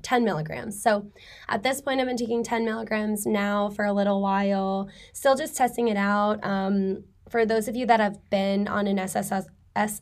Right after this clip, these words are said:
S R I, uh, you know that it can take a couple weeks for it to actually set in and for you to actually start feeling the effects of it. So that's kind of the stage I'm in right now. Um, I'm not really feeling much of a change from that five milligram dose yet.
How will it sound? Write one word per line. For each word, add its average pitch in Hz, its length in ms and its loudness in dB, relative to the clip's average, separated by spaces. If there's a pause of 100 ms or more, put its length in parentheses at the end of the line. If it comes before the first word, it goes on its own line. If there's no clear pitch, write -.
S 196 320 -4
R 196 360 -2
I, 196 600 0 (580)
uh, 214 380 6
you 214 200 4
know 208 300 4
that 220 140 4
it 202 100 -4
can 214 140 -4
take 202 200 -4
a 196 60 -4
couple 202 320 -2
weeks 208 280 -2
for 202 100 -4
it 208 180 -6
to - 120 -6
actually 185 840 -4 (180)
set 196 400 0
in 196 300 -2
and 254 160 -2
for 220 60 -2
you 202 120 -2
to 196 180 -6
actually 196 340 -4
start 196 260 -6
feeling 196 380 -2
the 190 100 0
effects 185 460 -6
of 277 80 -2
it. 339 260 2
So 208 340 4 (300)
that's 233 180 4
kind 262 160 0
of 240 60 4
the 240 80 2
stage 233 300 0
I'm 214 100 2
in 202 100 2
right 190 220 -2
now. 196 580 0
Um, 185 420 -4 (340)
I'm 240 100 6
not 233 120 6
really 214 180 2
feeling 208 280 0
much 196 200 -2
of 196 60 -4
a 196 60 0
change 196 360 -2
from 202 100 -2
that 190 160 -4
five 208 220 2
milligram 208 440 0
dose 196 340 -2
yet. 190 380 0